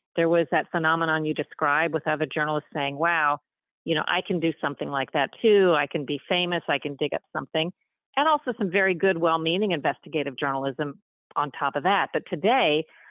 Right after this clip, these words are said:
I think these trends have more to do with political and corporate interests understanding, getting, peeking their nose under the tent of how news organizations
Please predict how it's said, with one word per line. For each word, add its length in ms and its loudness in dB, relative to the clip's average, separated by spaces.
I 100 -2
think 200 -4
these 120 2
trends 240 -2
have 160 -2
more 240 2
to 120 2
do 480 2
with 240 2
political 380 2
and 100 0
corporate 360 -2
interests 500 -2
understanding, 960 0
getting, 360 2
peeking 320 0
their 160 4
nose 420 4
under 220 2
the 140 0
tent 400 -2
of 140 0
how 600 0
news 260 0
organizations 680 0